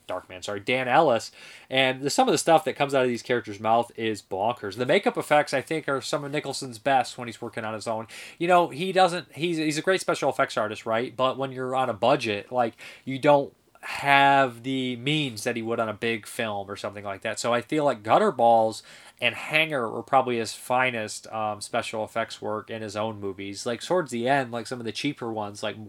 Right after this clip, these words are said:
Dead Nude Girls or something, there really wasn't any special effects to speak of. This bad boy is loaded with so many features, I'm gonna have to read 'em off to you.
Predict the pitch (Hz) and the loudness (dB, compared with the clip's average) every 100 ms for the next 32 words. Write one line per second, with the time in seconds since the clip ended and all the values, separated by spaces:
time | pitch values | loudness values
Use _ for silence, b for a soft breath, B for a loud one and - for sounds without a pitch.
0 | 113 - 104 135 117 113 120 120 107 117 | -18 -20 -6 0 0 -2 -8 -8 -6 -8
1 | 107 107 113 101 107 B B B 147 160 | -8 -8 -12 -10 -12 B B B 0 6
2 | 185 143 131 131 127 113 113 - 110 113 | 6 8 6 6 4 -8 -6 -4 -2 -2
3 | 107 117 - - - 151 117 98 - B | -2 -4 -4 -6 -2 -2 0 -4 -6 B
4 | B B B 180 196 - 143 160 156 151 | B B B 2 2 0 4 6 6 4
5 | 143 127 120 139 135 120 - 131 131 131 | 4 2 4 4 4 0 -4 -4 -4 -4
6 | 123 123 113 120 113 117 107 113 113 107 | -6 -6 -6 -4 -2 -4 -4 -4 -4 -4
7 | 104 107 - 107 101 98 | -2 -2 -2 -6 -6 -6